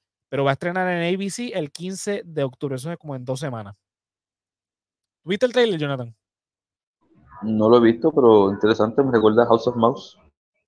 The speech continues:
Speaker 1: Eso, esa misma, esa misma vibra, este, de House of Mouse. Cuando lo vi, fue lo primero que pensé.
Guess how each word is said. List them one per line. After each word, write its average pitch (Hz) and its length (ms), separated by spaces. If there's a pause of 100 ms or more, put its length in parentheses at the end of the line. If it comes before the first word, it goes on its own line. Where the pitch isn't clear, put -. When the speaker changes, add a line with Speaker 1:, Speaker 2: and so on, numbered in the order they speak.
(100)
Speaker 1:
Eso, 165 380 (140)
esa 190 280
misma, 175 280
esa 190 260
misma 214 260
vibra, 143 380 (720)
este, 160 360
de 151 80
House 160 180
of 175 80
Mouse. 143 340
Cuando 143 280
lo 156 100
vi, 202 240
fue 170 140
lo 170 100
primero 180 240
que 180 80
pensé. 135 340